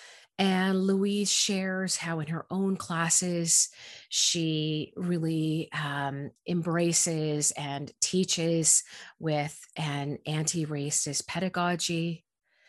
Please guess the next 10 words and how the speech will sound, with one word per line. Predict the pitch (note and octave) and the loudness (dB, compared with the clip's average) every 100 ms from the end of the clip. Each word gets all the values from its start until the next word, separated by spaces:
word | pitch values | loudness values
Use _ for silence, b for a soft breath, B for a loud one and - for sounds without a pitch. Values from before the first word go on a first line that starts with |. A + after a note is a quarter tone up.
| b b b b - | b b b b 4
But | A3+ | 6
importantly, | A#3 - C#4 C#4+ C4 A#3 A3 G#3+ - | 6 4 -2 -2 0 2 4 2 0
Louise | G3 F#3 F#3 F#3+ F#3+ F#3+ F#3 - | 0 2 4 4 4 4 2 2
also, | - F3+ E3+ F#3+ F3 E3 E3 D#3+ - | 0 0 2 2 0 0 0 -4 -6
uh, | D#3+ D#3 D3+ C#3+ | -6 -2 -2 -2
reminds | E3 D#3+ D#3 E3 F#3 F3+ | -2 -2 0 0 0 0
us | F3 E3 D#3 - - B B B | 2 2 2 0 -2 B B B
and | F3 | -2
acknowledges | E3+ E3 E3 D#3 F3 F3 D#3+ D#3 D3+ D3 - - E3 | 0 0 2 2 2 2 2 0 0 0 -2 -6 -2
that | D#3 D3 D3 - | 0 2 2 0